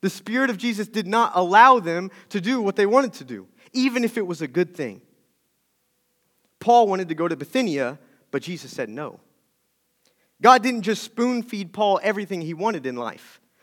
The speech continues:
Paul didn't get all the desires of his heart. Paul wasn't gonna live his best life now. He was called to live the life that God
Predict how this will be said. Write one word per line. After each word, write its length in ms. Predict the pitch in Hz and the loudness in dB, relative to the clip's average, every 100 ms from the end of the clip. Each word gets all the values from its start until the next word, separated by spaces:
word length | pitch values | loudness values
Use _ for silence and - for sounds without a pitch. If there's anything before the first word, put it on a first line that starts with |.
| _ | _
Paul 200 | - 240 | 2 4
didn't 260 | 208 220 185 | 4 0 -2
get 200 | 165 240 | -4 -2
all 160 | 202 202 | -2 -2
the 80 | |
desires 540 | 175 160 175 208 185 170 | -2 -2 2 2 2 -4
of 80 | 147 | -6
his 160 | 139 | -8
heart. 280 | 160 214 123 - - | -2 -2 -4 -12 2
Paul 240 | 240 233 | 6 6
wasn't 260 | 208 190 185 | 4 2 -2
gonna 180 | 170 156 | -4 -2
live 220 | 214 208 | 0 -2
his 140 | 139 | -4
best 260 | 143 175 - | -2 -2 -4
life 240 | 139 135 | -4 -4
now. 400 | 147 220 208 151 135 _ _ _ _ | -2 0 0 -4 -8 _ _ _ _
He 100 | 233 | -6
was 160 | 190 - | -6 -4
called 220 | 180 151 | -6 -4
to 60 | |
live 280 | 147 135 113 _ _ _ _ _ _ - | -6 -6 -10 _ _ _ _ _ _ -4
the 80 | |
life 220 | 143 127 - | -2 -2 -4
that 120 | 113 | -8
God 260 | 107 98 | -6 -8